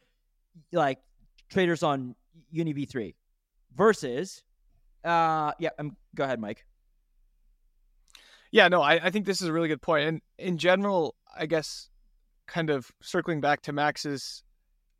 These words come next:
Speaker 2: idea that, like, apps would be better if the protocol made different decisions about censorship, it also feels like,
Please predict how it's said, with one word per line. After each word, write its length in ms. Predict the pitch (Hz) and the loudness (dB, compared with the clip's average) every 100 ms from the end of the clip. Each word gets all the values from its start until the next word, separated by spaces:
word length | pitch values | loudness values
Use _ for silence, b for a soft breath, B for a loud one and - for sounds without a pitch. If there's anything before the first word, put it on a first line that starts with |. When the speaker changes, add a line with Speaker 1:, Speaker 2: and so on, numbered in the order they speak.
| - | -4
Speaker 2:
idea 360 | 151 151 147 | -2 0 0
that, 200 | 139 135 | 2 2
like, 280 | 127 123 - - | 2 -4 -6 -4
apps 280 | 147 135 - | 0 0 -2
would 80 | 135 | -8
be 120 | 135 | -6
better 580 | 113 139 143 135 131 - _ _ _ _ - | 0 0 0 -4 -6 -10 _ _ _ _ -12
if 140 | 139 - | -10 -8
the 100 | 127 | -2
protocol 400 | 151 131 151 131 | -2 0 0 0
made 180 | 131 | -2
different 260 | 120 131 117 | -4 -8 -8
decisions 380 | 123 143 127 117 | -6 -6 -6 -4
about 200 | 117 127 | -4 -2
censorship, 520 | 175 190 139 139 - b b b b | -2 -4 -4 -4 -6 b b b b
it 100 | 165 | 6
also 240 | 185 202 | 6 4
feels 300 | 170 180 147 | 0 -2 0
like, 300 | 151 131 - | -2 -2 -10